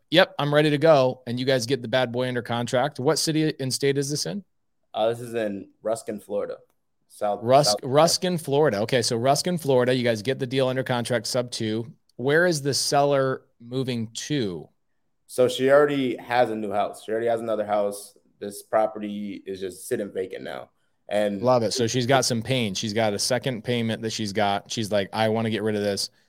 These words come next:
Speaker 1: But I, I need to get rid of it through subject to.
Speaker 2: Yep.
Speaker 1: How much is the ca-, the seller getting?
Speaker 2: Uh, the seller, she's walking away with fifteen thousand.
Speaker 1: Okay, fifteen grand.
Speaker 2: Yep.
Speaker 1: And then you guys are gonna go get a down payment from a wrap buyer for about how much?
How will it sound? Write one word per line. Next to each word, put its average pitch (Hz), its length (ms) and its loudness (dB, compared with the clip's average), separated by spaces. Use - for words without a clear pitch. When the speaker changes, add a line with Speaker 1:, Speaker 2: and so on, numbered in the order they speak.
Speaker 1:
But 107 80 2
I, 104 260 4
I 104 120 -4
need 107 160 0
to 104 80 -4
get 104 120 0
rid 107 140 0
of 98 80 -2
it 92 80 -6
through - 160 -8
subject 92 440 -4
to. - 120 -8
Speaker 2:
Yep. 98 200 -2
Speaker 1:
How 131 120 2
much 135 320 0
is 117 160 -4
the 110 80 -4
ca-, 123 240 2
the 120 120 0
seller 110 300 0
getting? 101 300 -4
Speaker 2:
Uh, 127 220 10
the 127 60 4
seller, 143 320 8
she's 135 280 -4
walking 127 400 2
away 113 320 0
with 107 340 -4
fifteen 110 400 -4
thousand. 113 400 0
Speaker 1:
Okay, 113 180 -2
fifteen 123 380 -2
grand. 110 360 -2
Speaker 2:
Yep. 98 160 -4
Speaker 1:
And 113 80 -2
then 117 120 2
you 120 120 2
guys 120 200 4
are 120 60 0
gonna 117 140 -2
go 117 100 2
get 117 140 0
a 110 40 0
down 113 260 -2
payment 113 380 -2
from 107 200 -4
a 101 60 -2
wrap 104 260 2
buyer 101 240 2
for - 100 -4
about 95 220 -2
how 101 100 -4
much? 95 380 -10